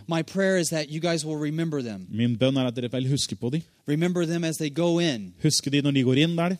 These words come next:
Speaker 1: to dangerous countries,
Speaker 2: inn i dette farlige landet,
Speaker 1: putting their life on the line.
Speaker 2: og setter sitt liv på spill.
Speaker 1: These are not strong super s-, saints.
Speaker 2: Det her er ikke noen sterke superhelgener.
Speaker 1: These are oftentimes young twenty-something,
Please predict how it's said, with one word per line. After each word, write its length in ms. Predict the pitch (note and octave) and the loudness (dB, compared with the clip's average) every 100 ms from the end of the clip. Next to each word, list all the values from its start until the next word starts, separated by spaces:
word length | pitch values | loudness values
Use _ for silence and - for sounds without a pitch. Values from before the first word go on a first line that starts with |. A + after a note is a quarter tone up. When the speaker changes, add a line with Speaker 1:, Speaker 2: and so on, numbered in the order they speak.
| - | -6
Speaker 1:
to 80 | - | -8
dangerous 480 | C#3 E3 F3 E3 E3 | 0 2 2 2 -2
countries, 500 | - D#3+ D3 A#2 F#2+ C3+ | -2 -4 -4 -6 -2 2
Speaker 2:
inn 120 | F3+ | 2
i 40 | |
dette 240 | G3+ F3 F3+ | 2 0 0
farlige 280 | F#3 C#3+ D#3+ | 0 -2 -2
landet, 240 | D3+ G2 - _ | -2 -4 -8 _
Speaker 1:
putting 240 | - F3 E3+ | -2 0 2
their 120 | D#3+ | 0
life 300 | D3 D#3 D#3+ | 0 -2 -4
on 80 | D#3 | -6
the 60 | |
line. 300 | C#3+ C3 G#2+ F2+ | -4 -4 -6 -8
Speaker 2:
og 100 | A2 | -4
setter 260 | C#3 D3+ | -2 -2
sitt 240 | C3+ D#3 C#3 | -2 -2 0
liv 220 | C#3 E3 | 2 2
på 160 | - | 0
spill. 360 | F3 F#3 G3+ A#3 D#3 | 2 6 6 4 -2
Speaker 1:
These 220 | F3 G#3+ G3 | 0 0 2
are 60 | |
not 180 | F#3+ D#3+ | -2 0
strong 560 | - - E3+ E3+ D#3 C3+ | -2 -2 0 0 0 -2
super 520 | - - F#3 D#3 C3+ | -2 0 -2 -4 -6
s-, 320 | - - D3 - - | -4 -6 -6 -10 -4
saints. 540 | - E3 A2 - - | -2 0 -4 -2 2
Speaker 2:
Det 80 | D#3 | 4
her 160 | G3 | 4
er 80 | G#3 | 2
ikke 160 | D#3 - | 2 2
noen 160 | E3 | 0
sterke 560 | E3+ - G3 A#2+ - D3+ | 0 0 0 -2 -4 -2
superhelgener. 1000 | - - D3+ C3 D#3 - C#3+ D3+ A3+ G#3+ - _ - | 0 2 0 -2 -2 -2 -2 -4 -6 -8 -12 _ 2
Speaker 1:
These 180 | F#3 | 4
are 80 | F#3 | 2
oftentimes 960 | E3 F#3+ F#3+ F#3+ E3+ F3+ E3+ D#3+ D3 - - - | 2 2 2 -2 -2 -2 0 0 -2 -6 -8 -18
young 520 | C3+ F3 F3+ F3 E3 | -2 2 2 0 -4
twenty-something, 1080 | - - F#3 F#3 E3 - E3 C#3+ C#3+ B2+ | -8 -8 -4 -4 -4 -4 -4 -6 -6 -8